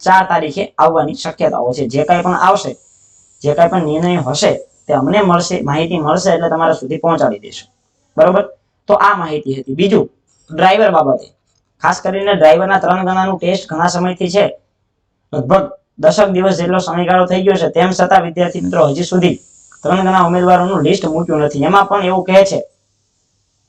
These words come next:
કે સરકારી કોર્ટ કેસ જે થયો છે એ નડે છે. તો આ એકદમ વ્યાજબી નથી, કારણ કે કોર્ટ કેસ કંડક્ટરની ભરતીમાં થયો છે, નહીં કે ડ્રાઈવરની ભરતીમાં. તો ડ્રાઈવરનું તાત્કાલિક ધોરણે, ખાસ કરીને જી એસ આર ટી સી નિગમ છે,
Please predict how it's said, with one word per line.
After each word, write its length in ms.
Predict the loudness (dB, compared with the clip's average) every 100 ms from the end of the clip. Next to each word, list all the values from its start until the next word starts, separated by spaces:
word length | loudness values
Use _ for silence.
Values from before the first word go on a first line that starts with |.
| _ _ _ _ _ -20 _ _ 0
કે 400 | 2 2 -4 _ _ _ _ _ _ _ -8
સરકારી 460 | 2 4 4 4 2
કોર્ટ 320 | 0 0 2
કેસ 260 | 2 2
જે 140 | -2 -2
થયો 180 | 2 2
છે 160 | 2
એ 80 | -2
નડે 300 | 0 2 0
છે. 120 | 0
તો 80 | -2
આ 380 | 0 2 2 0
એકદમ 480 | -6 -4 0 0 0 2
વ્યાજબી 440 | 2 2 -2 -2
નથી, 360 | 0 0 0 0
કારણ 200 | 0 -2
કે 120 | -6
કોર્ટ 300 | 0 0 2
કેસ 220 | 0 0
કંડક્ટરની 480 | 0 0 0 0 0
ભરતીમાં 460 | 0 0 0 -2
થયો 200 | 0 -2
છે, 120 | 0 0
નહીં 240 | 0 0
કે 120 | 0
ડ્રાઈવરની 480 | 2 4 4 0 0
ભરતીમાં. 420 | -2 -2 -6 _ _ _ _
તો 80 | -4
ડ્રાઈવરનું 520 | 2 2 2 0 0
તાત્કાલિક 480 | 0 0 4 4 4
ધોરણે, 420 | 2 2 2 -2 _ _ _ _
ખાસ 200 | -2 -2
કરીને 260 | -2 -2 -2
જી 120 | 0
એસ 160 | -2 -2
આર 80 | -2
ટી 80 |
સી 160 | -2 -2
નિગમ 320 | -2 0 0
છે, 300 | 0 -2 -4